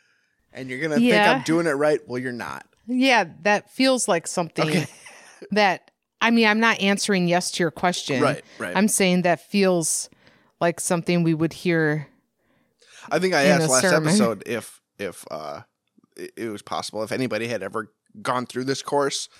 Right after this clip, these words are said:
Speaker 2: Without
Speaker 1: without discovering
Speaker 2: Yeah.
Speaker 1: a wound. I guess they've accounted for it. <laughs>
Speaker 2: Yes.
Speaker 1: All right.
Speaker 2: <gasps> Performance addicts attempt to produce the finest homework with the most exciting detail,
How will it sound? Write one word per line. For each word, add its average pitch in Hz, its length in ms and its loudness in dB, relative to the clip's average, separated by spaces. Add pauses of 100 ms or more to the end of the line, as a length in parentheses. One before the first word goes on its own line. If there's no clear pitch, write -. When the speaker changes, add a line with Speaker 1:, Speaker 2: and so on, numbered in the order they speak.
(140)
Speaker 2:
Without 202 560 0
Speaker 1:
without 147 480 0
discovering 202 200 -4
Speaker 2:
Yeah. 185 520 4
Speaker 1:
a - 40 2
wound. 165 120 2
I 143 80 2
guess 143 240 -2
they've 135 240 -2
accounted 180 480 -2
for 190 120 0 (120)
it. 233 80 -2 (260)
<laughs> - 0 -
Speaker 2:
Yes. 226 420 4
Speaker 1:
All 190 1080 -2
right. 302 140 -2
Speaker 2:
<gasps> - 840 -20
Performance 240 480 2
addicts 202 380 2
attempt 208 380 0
to 208 60 -4
produce 196 380 0
the 185 100 -2
finest 185 460 -2
homework 170 480 0
with 165 160 -4
the 165 60 -2
most 160 300 -2
exciting 165 480 0
detail, 143 540 -2